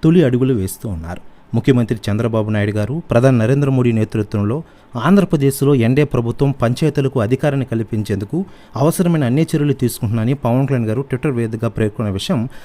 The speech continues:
మనకందరికీ తెలిసిందే. స్వాతంత్ర దినోత్సవం, రిపబ్లిక్ డే కార్యక్రమాలను ఘనంగా నిర్వహించేందుకు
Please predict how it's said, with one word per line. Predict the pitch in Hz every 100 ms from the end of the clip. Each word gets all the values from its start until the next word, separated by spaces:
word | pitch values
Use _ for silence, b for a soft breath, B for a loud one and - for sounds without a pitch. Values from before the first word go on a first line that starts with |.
| B
మనకందరికీ | 131 120 113 101 101
తెలిసిందే. | - 90 - 85 82 b b b
స్వాతంత్ర | - 131 147 127
దినోత్సవం, | 120 110 113 - 120 123
రిపబ్లిక్ | 104 104 139 135 123
డే | 123
కార్యక్రమాలను | 120 110 113 127 123 120 117
ఘనంగా | 104 101 143 156
నిర్వహించేందుకు | 131 113 113 107 104 101 123 110